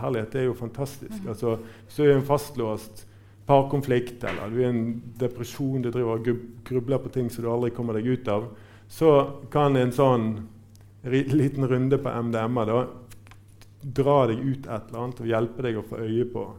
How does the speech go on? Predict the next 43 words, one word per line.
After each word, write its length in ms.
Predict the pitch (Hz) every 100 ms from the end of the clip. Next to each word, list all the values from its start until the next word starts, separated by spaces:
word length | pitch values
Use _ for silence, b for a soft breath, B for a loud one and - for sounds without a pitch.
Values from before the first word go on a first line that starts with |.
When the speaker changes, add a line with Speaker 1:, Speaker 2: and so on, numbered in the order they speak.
| - -
Speaker 2:
Mhm. 120 | 214
Speaker 1:
noe 160 | 110 113
som 160 | 123 107
er 60 |
bra. 180 | 101 104 - - b b b b b
Og 120 | -
det, 120 | 143 143 139 143
og 60 | 139
så, 140 | 170 156 147 160
og, 340 | 151 147 143
men 300 | 147 147 151
den 200 | 156 160
forskningen 400 | 143 147 - 175
på 100 | 127
det 120 | 139 151
har 140 | 147
jo 80 | 147
ligget 320 | 123 131 131 - - 143 127 -
brakk 360 | 127 139 - -
veldig 180 | 120 131
lenge 360 | 113 117 139 127
på 140 | 127
grunn 160 | 123 123
av 60 | 113
kriminalisering 800 | 120 113 107 107 143 131 110 101
og 40 |
sånt, 220 | 110 123
men 120 | 127 127
den 80 | 131
har 140 | 147
jo 60 | 139
tatt 160 | 131 117
seg 140 | 131
opp 220 | 156 - -
de 100 | 110
siste 420 | 117 107 - 131 117 101 B B -
par 220 | 123 120 -
tiårene 600 | 143 127 120 104 98 98
da. 80 | 117 151 135 - B B B -
Så 140 | 131 127 139
er 160 | 147 139
det 80 |
jo, 140 | 120